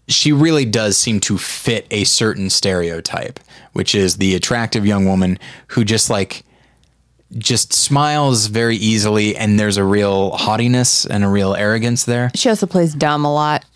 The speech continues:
Speaker 1: Does she play
Speaker 2: Or
Speaker 1: dumb?
Speaker 2: Yes. I can tell when a girl is doing that. "What?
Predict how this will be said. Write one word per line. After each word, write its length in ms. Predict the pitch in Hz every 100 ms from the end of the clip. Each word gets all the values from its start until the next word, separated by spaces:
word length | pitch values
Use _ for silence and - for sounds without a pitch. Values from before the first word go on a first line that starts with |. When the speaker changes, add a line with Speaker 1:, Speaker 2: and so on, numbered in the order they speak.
| - - - -
Speaker 1:
Does 100 | -
she 80 | 101
play 220 | 92 117
Speaker 2:
Or 40 | 135
Speaker 1:
dumb? 300 | 147 156 165 - - - - _ _ _ _ - _ _ _ _ _ _ _ _ _ _ _ _ -
Speaker 2:
Yes. 520 | 202 - - - - - - - -
I 100 | 226
can 160 | 240
tell 240 | 214 185 165
when 100 | 156
a 80 |
girl 260 | 147 147 101
is 140 | 165
doing 260 | - 147 143
that. 240 | 127 -
"What? 480 | 190 202 285 403 403